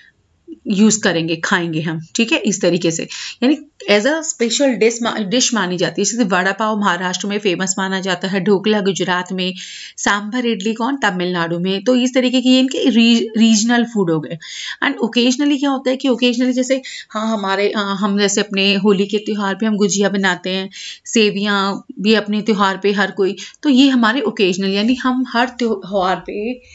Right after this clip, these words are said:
स्पेशल क्या माना जाता है जिसको हम हमेशा हर त्यौहार पे खाकर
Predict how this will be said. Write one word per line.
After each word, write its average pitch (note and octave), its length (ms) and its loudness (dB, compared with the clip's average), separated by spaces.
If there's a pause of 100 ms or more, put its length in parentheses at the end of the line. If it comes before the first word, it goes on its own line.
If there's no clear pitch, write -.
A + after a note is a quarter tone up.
(220)
स्पेशल B3+ 480 0 (100)
क्या C#4+ 220 0
माना A3 280 -2
जाता G#3 260 -2
है A3+ 120 0
जिसको G3+ 300 -4
हम A3+ 180 -2
हमेशा G3 380 -2
हर A3 140 0
त्यौहार F3+ 440 -4
पे A#3 80 0
खाकर A#3 500 -6